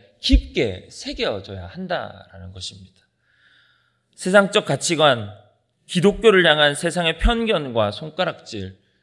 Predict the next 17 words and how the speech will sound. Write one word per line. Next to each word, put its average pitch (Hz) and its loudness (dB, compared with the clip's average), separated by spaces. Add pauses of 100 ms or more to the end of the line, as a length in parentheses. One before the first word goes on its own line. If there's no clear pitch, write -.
그리고 160 0
다음 175 2
세대를 139 0
향한 120 0
세상의 139 -6
다양한 123 0
죄와 104 -2
유혹과 151 -2
미혹들, 104 -10 (800)
정작 143 4
우리의 165 4
자녀들 156 2
앞에 143 2
이것들이 160 -2
이 175 -4
세상 196 -2
가운데 139 0